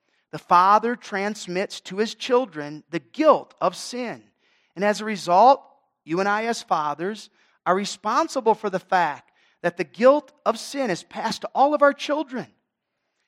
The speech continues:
It's a horrible thing. It's devastating. There's nothing we can do about it. We pass to them the guilt that is in Adam. Jesus is the only one able to remove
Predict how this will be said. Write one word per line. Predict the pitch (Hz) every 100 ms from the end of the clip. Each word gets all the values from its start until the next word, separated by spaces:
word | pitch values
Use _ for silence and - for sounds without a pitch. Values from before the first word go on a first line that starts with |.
| _
It's | 233
a | 240
horrible | 269 311 294 277
thing. | - 302 294
It's | 185 -
devastating. | - 247 349 - 277 226 147 117 _ _ _ _ _ _ _ _
There's | 220 233
nothing | 277 285 285
we | 285
can | 285
do | 302 339
about | 320 269 196
it. | 143 _ _ _ _ 220
We | 294
pass | 247 269 269 -
to | -
them | 196 262 233 156 156
the | 180
guilt | 139 180 254 277 - _ _ _ _ _ _ _
that | 170 185
is | 180
in | 196
Adam. | 190 196 156 107 _ _ _ _ _ _ _ _ _ _ _ _
Jesus | - 226 247 262 196
is | 151
the | 165
only | 180 202
one | 196 196 175 127 -
able | 170 185 190
to | 170
remove | 160 160 202 190 123